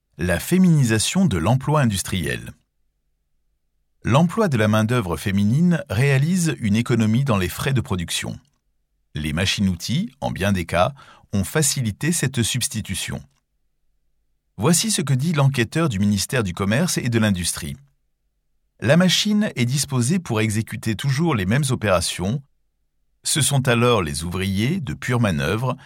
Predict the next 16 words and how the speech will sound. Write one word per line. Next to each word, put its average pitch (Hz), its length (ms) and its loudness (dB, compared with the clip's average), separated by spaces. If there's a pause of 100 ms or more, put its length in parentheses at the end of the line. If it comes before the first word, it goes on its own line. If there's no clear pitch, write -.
(180)
qui - 140 -4
n'ont 165 240 2
à 107 60 6
acquérir 113 580 0
que - 80 -2
l'attention 120 640 0
dans 110 100 2
la 78 80 2
surveillance 123 560 0
des 101 220 0
opérations 104 640 0 (240)
et 123 80 -2
la 123 100 4
promptitude 127 680 -2
des 123 180 0
mouvements. 90 480 0